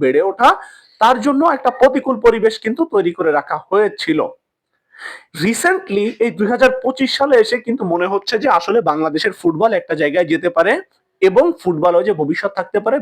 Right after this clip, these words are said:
বিদেশি খেলোয়াড়রা কিন্তু এমন একটা সুবাতাস দিচ্ছে যে বাংলাদেশ at least বিশ্বকাপ খেলতে পারে, বিশ্বকাপ না হলেও এশিয়া কাপ খেলতে পারে এবং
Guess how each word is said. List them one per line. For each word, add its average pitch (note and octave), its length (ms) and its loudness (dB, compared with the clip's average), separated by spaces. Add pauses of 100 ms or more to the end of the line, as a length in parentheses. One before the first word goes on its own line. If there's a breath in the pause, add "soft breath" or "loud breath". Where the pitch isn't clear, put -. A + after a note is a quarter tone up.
বিদেশি D#3 340 -2
খেলোয়াড়রা E3+ 360 2 (100)
কিন্তু F#3+ 220 -4 (580 loud breath)
এমন D#4 160 2 (100)
একটা A#3+ 200 -2
সুবাতাস G3+ 340 0 (100)
দিচ্ছে C#3+ 300 -2 (380 loud breath)
যে F#3 60 0 (140)
বাংলাদেশ F3 400 2 (280)
at F3 100 -4 (140)
least D4+ 280 0 (520)
বিশ্বকাপ A#3 540 2
খেলতে A3 280 0
পারে, C4 120 4 (120)
বিশ্বকাপ G3+ 420 0 (100)
না G#3 140 4
হলেও A3 200 0 (160)
এশিয়া F3+ 300 -2
কাপ G#3 200 -2
খেলতে F#3+ 280 -4
পারে A3+ 160 4 (460 loud breath)
এবং D4 200 4